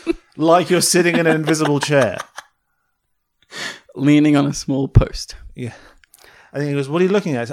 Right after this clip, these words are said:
Speaker 1: "Oh, no, I, I thought I s-, saw George Clooney, but I didn't."
Speaker 2: <laughs>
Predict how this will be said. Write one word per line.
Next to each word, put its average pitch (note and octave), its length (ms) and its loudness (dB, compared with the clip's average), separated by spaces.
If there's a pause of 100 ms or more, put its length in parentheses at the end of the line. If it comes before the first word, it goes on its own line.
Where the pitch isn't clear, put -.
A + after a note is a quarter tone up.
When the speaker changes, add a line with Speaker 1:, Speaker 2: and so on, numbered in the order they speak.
Speaker 1:
"Oh, E3+ 180 6
no, F3+ 200 2
I, C3 140 -2 (680)
I C3 80 -8
thought C3 320 -2
I B2 80 -6
s-, A2 240 -12 (200)
saw A#2 220 -8
George G#2+ 300 -8
Clooney, G2 320 -10
but - 120 -16
I - 20 -18
didn't." - 300 -18 (1080)
Speaker 2:
<laughs> - 100 4